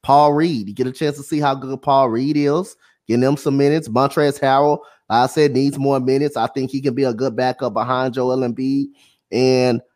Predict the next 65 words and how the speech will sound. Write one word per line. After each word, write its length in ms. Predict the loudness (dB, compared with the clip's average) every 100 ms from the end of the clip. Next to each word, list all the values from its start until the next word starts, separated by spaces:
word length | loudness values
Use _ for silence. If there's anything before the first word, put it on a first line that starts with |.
| _ -2
like 160 | 0
I 20 |
say, 160 | 2 0
this 160 | 0 0
team 180 | 0
is 100 | 0
playing 260 | 0 0 0
really 180 | 0 0
well. 220 | 0 0
You 80 | 0
gotta 200 | 0 0
give 60 |
them 100 | -4
some 140 | -6 -8
credit, 320 | -6 -4 -4
how 120 | -4
they 100 | -4
playing. 260 | -4 -2 0
And 100 | -2
Shake 320 | 0 0 0
Milton, 400 | -2 -2 -4 -8 _ _ -6
now 180 | 0 0
you 120 | 0
see 200 | 0 0
him, 100 | 0
we 80 | 0
got 160 | -2
a 60 | -2
chance 240 | -4 -4
to 80 | -6
see 240 | -10 -8
what 180 | -2 -2
he's 340 | -2 -6 -6 -2
got 300 | 0 0 -2 -12 -6
without 380 | 0 2 2 2
Maxey. 380 | 0 0 -4 -8
So 200 | -4 -2
now 240 | 0 0
you 140 | 0
got 220 | 0 -2 -4
to, 80 | -16
you 100 | -6
got 160 | -4 -4
a 60 |
chance 240 | -4 -8 -8
to 60 |
see 160 | -12 -6
what 120 | -4
he's 180 | -4 -4
got. 280 | -2 -2 -4 _ _
So 220 | 0 2
again, 420 | 2 0 2 2 2
uh, 320 | 2 2 2
they're 180 | 2 2
playing 200 | 2 0
some 100 | -2
great 200 | -2 2
basketball, 500 | 2 0 -2 -4 -2
man. 140 | -2
You 60 | -2
gotta 180 | -2 -2
give 120 | -4
them 80 | -4
the 60 |
credit. 340 | -6 -8 -8